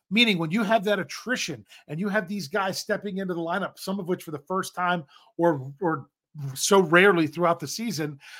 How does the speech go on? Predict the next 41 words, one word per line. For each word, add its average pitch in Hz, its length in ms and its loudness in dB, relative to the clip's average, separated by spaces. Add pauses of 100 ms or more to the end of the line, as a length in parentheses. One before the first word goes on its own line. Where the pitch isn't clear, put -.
(160)
that - 180 -2
you 220 140 0
can't 240 540 -4 (420)
expect - 580 -2
them 190 240 0
to 190 140 -2
do 190 540 -2
December 175 580 2
things 175 720 2 (220)
when 170 240 2
they're 180 260 4
on 170 120 4
a 160 40 4
September 151 560 -2
level. 131 360 0 (100)
Was 143 180 -8
Coach 143 300 -6
Tomlin 147 220 -4
went 127 120 -6
and 117 100 -10
talked 135 260 -6
a - 40 -20
good 123 140 -4
bit 123 80 -6
about 151 240 -2
that. 226 340 2 (540)
Um, 196 560 2 (680)
and 214 140 4
he 226 80 4
said 226 220 8
that 185 80 2
we're 214 100 6
not 226 180 4
sitting 214 280 -2
on 208 120 0
our 196 80 0
hands, 180 600 0 (400)
um, 165 340 4
and 156 200 -6
to, 175 200 6 (160)
to, 165 200 -4